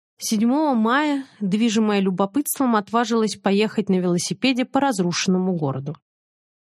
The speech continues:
Она проехала несколько километров на юг от Темпельхофа и вечером записала в свой дневник: «Там война кончилась на день раньше, чем у нас. Там уже можно видеть горожан, подметающих тротуары.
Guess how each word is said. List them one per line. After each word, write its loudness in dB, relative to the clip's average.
Она 2
проехала 0
несколько 0
километров 0
на 4
юг 0
от 0
Темпельхофа 0
и -2
вечером 0
записала 0
в -8
свой 2
дневник: 0
«Там 2
война 0
кончилась -2
на 2
день 0
раньше, 0
чем 0
у 2
нас. -2
Там 2
уже 0
можно 0
видеть -2
горожан, 0
подметающих 0
тротуары. 0